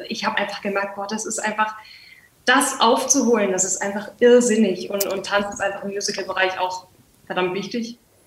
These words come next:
Und das ist, also da, da bin ich definitiv, Gesang, ja, <laughs> aber Tanz ist, um's professionell zu machen, auf keinen Fall gut genug.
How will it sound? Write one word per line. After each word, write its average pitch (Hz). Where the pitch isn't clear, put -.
Und 240
das 254
ist, 247
also 240
da, 226
da 233
bin 233
ich 226
definitiv, 226
Gesang, 254
ja, 233
<laughs> 277
aber 226
Tanz 233
ist, -
um's 262
professionell 226
zu 214
machen, 196
auf -
keinen 175
Fall 156
gut 156
genug. 160